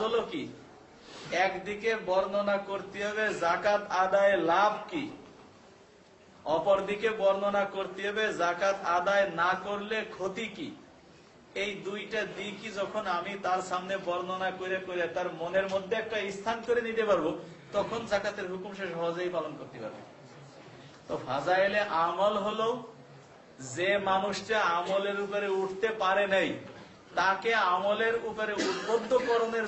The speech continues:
জন্য হলো ফাজাইলে আমল। এই কাজ তো বুখারী দিয়ে হবে না, এই কাজ তো ফাজাইলে আমল দিয়েই হবে। হ্যাঁ, তবে কথা এই যে ফাজাইলে আমলের মধ্যে যদি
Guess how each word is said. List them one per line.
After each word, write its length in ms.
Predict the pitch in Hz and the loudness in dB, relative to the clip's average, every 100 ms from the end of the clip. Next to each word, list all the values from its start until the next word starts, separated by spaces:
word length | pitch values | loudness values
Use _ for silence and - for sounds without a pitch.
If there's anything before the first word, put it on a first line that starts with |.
| 202 | -2
জন্য 200 | 208 202 214 | -4 -2 0
হলো 120 | 240 220 | 0 0
ফাজাইলে 340 | 214 214 196 160 | 2 2 2 2
আমল। 180 | 131 113 - - - - - - - 180 | 0 -8 -14 -18 -20 -18 -12 -12 -8 0
এই 100 | 208 - | 2 4
কাজ 140 | 233 - | 0 2
তো 60 | 262 247 | 0 0
বুখারী 260 | 247 262 262 | 2 0 2
দিয়ে 120 | 262 254 | 4 4
হবে 160 | 247 - | 6 4
না, 60 | - - - - - - - - - - - - - 175 | 0 -6 -16 -20 -20 -20 -20 -20 -20 -20 -20 -20 -10 -6
এই 60 | 185 | 2
কাজ 120 | 208 202 | 2 2
তো 60 | 226 | 2
ফাজাইলে 340 | 196 233 240 247 | 2 4 4 4
আমল 180 | 233 240 226 | 4 2 0
দিয়েই 240 | 214 214 202 | 0 2 4
হবে। 160 | 147 - - - - - - - | 2 0 -10 -18 -20 -20 -20 0
হ্যাঁ, 160 | 202 220 | 2 4
তবে 160 | 220 233 233 | 4 4 4
কথা 240 | 226 220 240 233 240 | 4 6 6 6 4
এই 80 | 269 - - - - - - 143 | 2 -6 -14 -20 -20 -20 -12 -2
যে 80 | 170 - | 0 2
ফাজাইলে 500 | 151 165 208 226 233 208 | 0 4 4 6 4 4
আমলের 360 | 196 208 214 208 202 | 4 4 2 0 0
মধ্যে 240 | 190 208 226 | -2 -2 2
যদি 200 | 233 240 | 2 2